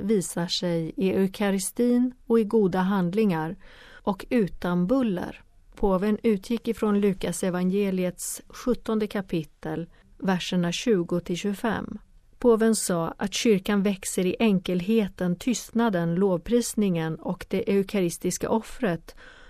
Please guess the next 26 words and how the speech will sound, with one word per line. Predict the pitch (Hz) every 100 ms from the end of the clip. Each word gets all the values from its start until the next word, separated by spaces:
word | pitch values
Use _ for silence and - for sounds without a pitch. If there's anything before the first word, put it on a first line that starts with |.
| - -
och | 202 190
den | 202
broderliga | 202 247 185 185 185 185
gemenskapen | 196 208 214 208 190 - 175 - 175 165 170
där | - 202 - -
alla | 226 196 208
älskar | 208 165 - 180
varandra | 170 175 165 160 165 170 170 -
och | 226
inte | 247 202 175
kritiserar | - 190 185 226 - 233 233 233
varandra, | 214 185 165 160 156 165 -
sa | - 185
påven, | - 190 160 165 - 214 - -
och | - - - 220
betonade | 247 247 240 277 262 196 175
att | 185
Guds | 190 240 247 -
rike | 269 233 170 - 190
inte | - 202 -
är | 185 170
spektakulärt | 165 - 175 - 190 190 220 240 262 190 - - - _ _
utan | 294 240 254 208
växer | 208 247 - - 170 160 -
i | - 196
tystnaden. | 240 208 - - 254 214 87 196